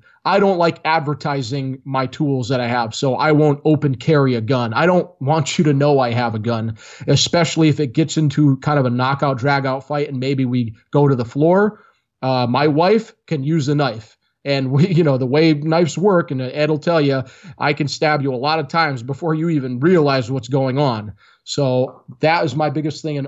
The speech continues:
oftentimes you'll fa-, find some type of edged blade is usually permissive, but you better know how to use it. On top of one thing I did, this is anecdotal, but, you know, again, it's making me a believer about knives, is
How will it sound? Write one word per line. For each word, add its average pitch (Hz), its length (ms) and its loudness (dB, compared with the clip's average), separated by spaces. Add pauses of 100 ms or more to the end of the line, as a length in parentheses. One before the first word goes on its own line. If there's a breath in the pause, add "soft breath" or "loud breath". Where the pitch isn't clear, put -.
oftentimes 175 680 0
you'll 156 100 -2
fa-, 147 380 0
find 151 300 0
some 160 240 -2
type 151 240 0
of 147 120 -4
edged 143 300 0
blade 139 480 2 (260 soft breath)
is 196 460 4
usually 147 480 2
permissive, 143 640 2 (200 soft breath)
but - 160 -2
you 139 60 2
better 160 200 4
know 151 180 4
how 143 160 0
to 135 140 -2
use 139 260 -4
it. - 180 -16 (400)
On 143 180 0
top 160 320 0
of 143 160 2
one 156 320 2
thing 170 220 0
I 147 100 4
did, 143 420 2 (520)
this 156 200 0
is 160 140 4
anecdotal, 170 880 2
but, 147 300 -2
you 139 120 -2
know, 147 220 2
again, 143 720 0
it's - 180 -8
making 143 280 0
me 135 100 4
a 131 80 4
believer 135 420 2
about 123 300 2
knives, 139 560 0
is 127 420 -2